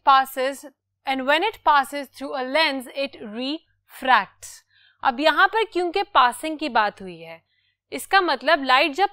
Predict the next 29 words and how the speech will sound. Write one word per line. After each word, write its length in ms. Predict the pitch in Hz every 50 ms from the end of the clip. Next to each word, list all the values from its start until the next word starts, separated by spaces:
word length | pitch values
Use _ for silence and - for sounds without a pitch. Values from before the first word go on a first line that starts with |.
| _
पास 340 | - 277 277 294 302 - -
करती 420 | _ - 285 247 226 - - 320 320
है 120 | 339 370
लेंस 300 | 359 330 311 320 302 285
में 180 | 294 311 339 311
से 200 | - 339 359 349
तो 140 | - 359
वो 260 | 302 247 254 294 359 381
रिफ्रैक्ट 840 | 320 247 254 285 349 415 - - - - 254 254 247 240 - - -
करती 420 | _ - 220 180 _ - 202 190
है। 220 | 180 180 165 165 _ _ _ _ _ _ _ _
अगर 360 | 262 262 247 277 359 392 392
लाइट 340 | 311 262 247 233 240 269 277 - - _
स्ट्राइक 600 | _ - - _ _ _ - 247 240 277 320 - - -
करती 320 | 370 359 - - - 349 339
है 100 | 349 359
लेंस 280 | 330 339 339 330 294 -
को 200 | _ 349 359 381
तो 180 | 370 - 330
वो 280 | 277 254 269 311 415 494 - _ _ _ _ _ _ -
रिफ्लेक्ट 680 | 233 320 381 - - - 262 262 277 262 262 - -
करेगी। 580 | - - 220 190 180 175 165 160 170 160 160 _ _ _ _ _ _ _ -
अब 140 | - 269 -
हमने 420 | 226 277 370 403 415 415 440 453
पढ़ा 480 | 453 - - 311 277 247 226 254 269 285
कि 160 | 277 - 339
रिफ्रैक्शन 840 | 294 240 254 294 330 - - _ 262 240 226 226 - - - 294 311
क्या 260 | 294 - - 226 196
है। 320 | 190 175 170 175 175 185